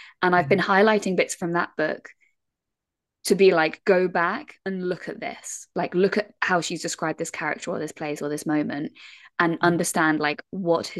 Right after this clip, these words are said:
Speaker 1: what she, what's she doing? How has that worked? Why has it worked so well? And what can I do? What <laughs> can I steal? Like, what can I take and learn and imitate?"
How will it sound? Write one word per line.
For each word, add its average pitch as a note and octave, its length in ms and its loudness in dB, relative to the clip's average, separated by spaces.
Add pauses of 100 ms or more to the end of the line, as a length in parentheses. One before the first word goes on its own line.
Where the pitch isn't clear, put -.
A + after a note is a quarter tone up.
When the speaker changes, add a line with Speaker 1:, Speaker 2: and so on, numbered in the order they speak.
(140)
Speaker 1:
what F#3 340 0
she, - 320 -4
what's F#3 300 -2
she F#3+ 120 0
doing? F3+ 420 -2
How F3 260 0
has E3+ 100 -2
that - 200 -8
worked? - 420 -6 (160)
Why F#3+ 160 4
has E3+ 120 0
it F#3+ 100 -6
worked - 240 -2
so - 140 -8
well? - 260 -8
And - 260 -8 (420)
what A3 200 4
can E3+ 140 -2
I E3+ 160 4
do? D#3+ 400 -4 (360)
What F#3+ 240 0
<laughs> - 0 -
can G3+ 300 4
I G3+ 80 6
steal? F3 720 -2
Like, - 220 -4
what G#3+ 180 2
can A3+ 140 2
I G3 280 2 (280)
take F#3 340 0
and F#3 160 -6
learn F#3 200 2
and E3 120 -2
imitate?" F3+ 540 -6